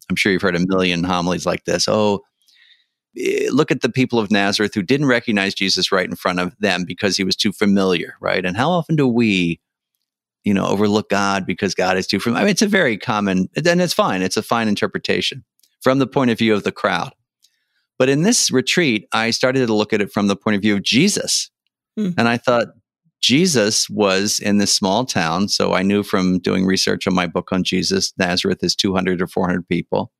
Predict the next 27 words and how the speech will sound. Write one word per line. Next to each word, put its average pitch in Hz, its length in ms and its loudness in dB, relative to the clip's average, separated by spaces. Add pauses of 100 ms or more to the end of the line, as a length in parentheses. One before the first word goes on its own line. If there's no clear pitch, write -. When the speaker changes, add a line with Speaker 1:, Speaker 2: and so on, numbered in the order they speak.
(340)
Speaker 1:
He 175 100 2
must 214 220 2
have 185 100 2
known 147 180 2
them. 143 320 0 (340)
Speaker 2:
Hmm. 180 140 -2 (160)
Speaker 1:
Like, - 140 0
he 165 80 2
probably 175 320 0
knew 143 160 4
everyone 120 260 2
in 101 80 2
the 95 80 0
synagogue 95 560 -2
after 101 220 0
living 98 240 2
there 87 160 0
for 87 260 -2
thirty 87 260 0
years. 80 380 -2 (500)
So - 140 4
when 127 80 4
he 147 120 2
stood 170 220 2
up, 135 220 0
he 127 120 0
knew 123 300 4